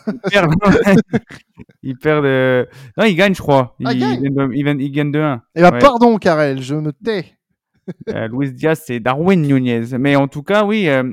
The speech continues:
Speaker 1: ils peuvent se permettre de, de tourner en Europa League. Ça les empêchera pas, visiblement, de, de, de faire des, des résultats dans cette compétition
Speaker 2: Mm.
Speaker 1: pour, justement, bien préparer la Première Ligue, parce que c'est, ça reste l'objectif principal de, de Liverpool.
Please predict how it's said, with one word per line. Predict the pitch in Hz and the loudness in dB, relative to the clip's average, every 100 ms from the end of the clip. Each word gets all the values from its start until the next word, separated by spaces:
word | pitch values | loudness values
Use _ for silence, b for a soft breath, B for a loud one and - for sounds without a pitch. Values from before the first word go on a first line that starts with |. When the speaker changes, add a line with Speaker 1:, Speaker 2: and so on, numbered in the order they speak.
| - | -8
Speaker 1:
ils | 143 | -8
peuvent | 170 | -6
se | 180 | -6
permettre | 160 147 165 160 | -4 -2 -2 -4
de, | 139 139 135 127 | -2 -2 -2 -4
de | 131 | -8
tourner | - 143 147 151 | -10 -10 -6 -4
en | 139 | -4
Europa | 135 131 131 143 | -4 -4 -4 -4
League. | 147 190 151 _ _ _ | -4 -6 -8 _ _ _
Ça | 139 | -10
les | 147 139 | -8 -6
empêchera | 135 143 143 | -4 -4 -2
pas, | 143 156 | 0 0
visiblement, | 143 143 143 139 151 143 | 0 -2 0 0 0 2
de, | 131 | 0
de, | 127 131 123 120 | 0 0 0 -4
de | 113 | -8
faire | 123 131 | -8 -8
des, | 123 117 113 | -6 -8 -8
des | 113 | -6
résultats | 127 127 131 147 135 | -6 -6 -6 -4 -4
dans | 127 | -6
cette | 135 | -10
compétition | - 127 127 127 - 185 - _ | -10 -10 -12 -14 -10 -10 -10 _
Speaker 2:
Mm. | 135 123 | -20 -12
Speaker 1:
pour, | 165 170 | -6 -6
justement, | 143 - 147 165 | -6 -6 -4 -4
bien | 139 147 | -4 -6
préparer | - 143 139 139 165 160 _ _ | -6 -6 -4 -4 -6 -8 _ _
la | 127 139 | -8 -6
Première | - 143 135 | -4 -4 -4
Ligue, | 143 156 - | -4 -8 -10
parce | 123 | -16
que | - | -14
c'est, | 123 113 | -16 -16
ça | 104 117 | -14 -12
reste | 123 - | -12 -12
l'objectif | 110 120 - 131 | -14 -14 -16 -20
principal | - 120 - - 135 110 | -18 -20 -18 -12 -10 -8
de, | 107 | -10
de | 107 | -8
Liverpool. | 110 110 - 160 180 | -10 -10 -8 -4 -4